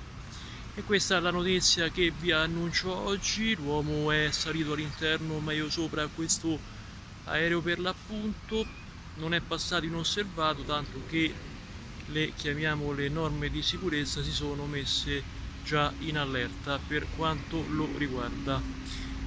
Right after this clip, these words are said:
Non è, diciamo così, una novità, purtroppo ci sono persone che salgono sull'aereo. Vi ricordo che questo aereo era pronto ovviamente al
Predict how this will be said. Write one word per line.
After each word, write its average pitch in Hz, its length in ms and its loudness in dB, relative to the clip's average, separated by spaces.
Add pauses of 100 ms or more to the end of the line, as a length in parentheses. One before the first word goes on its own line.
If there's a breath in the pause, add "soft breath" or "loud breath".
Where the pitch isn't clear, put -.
(140)
Non 190 160 2
è, 190 240 4
diciamo 175 380 0
così, 170 360 2
una 165 160 0
novità, 170 540 2
purtroppo 160 800 -2 (440)
ci - 140 -4
sono 82 220 -2
persone - 480 0
che - 80 -4
salgono 160 460 0
sull'aereo. 160 480 0
Vi 143 100 -2
ricordo 151 400 0
che 135 120 -2
questo - 320 -6
aereo 139 200 2
era 143 180 0
pronto 143 420 -4
ovviamente 131 600 -4
al 127 140 -2